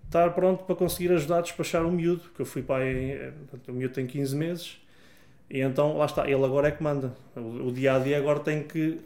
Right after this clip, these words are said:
eh, ali girar à volta, à volta dele, por isso é que eu treino a esta, a esta hora, que é para depois àquela hora estar despachado, para conseguir ajudar a despachá-lo,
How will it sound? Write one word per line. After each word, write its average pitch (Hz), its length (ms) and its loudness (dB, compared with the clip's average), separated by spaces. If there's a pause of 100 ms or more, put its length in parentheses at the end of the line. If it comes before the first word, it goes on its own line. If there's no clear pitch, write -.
(120)
eh, 151 320 0
ali 147 200 0
girar 143 360 0
à 143 120 4
volta, 147 500 0
à 131 160 -2
volta 139 340 0
dele, 131 200 2
por - 140 -8
isso 120 140 -6
é 123 40 -2
que - 80 -8
eu 135 80 -4
treino 135 360 0
a 135 60 -2
esta, 135 400 -4
a 135 80 -8
esta 127 260 -4
hora, 127 220 -2
que 120 80 -8
é 120 60 -4
para 123 100 -8
depois 127 300 -4
àquela 135 320 -2
hora 131 100 2
estar 131 160 -2
despachado, 170 460 -6
para 170 100 -6
conseguir 147 380 -4
ajudar 131 220 0
a - 20 2
despachá-lo, 165 540 -2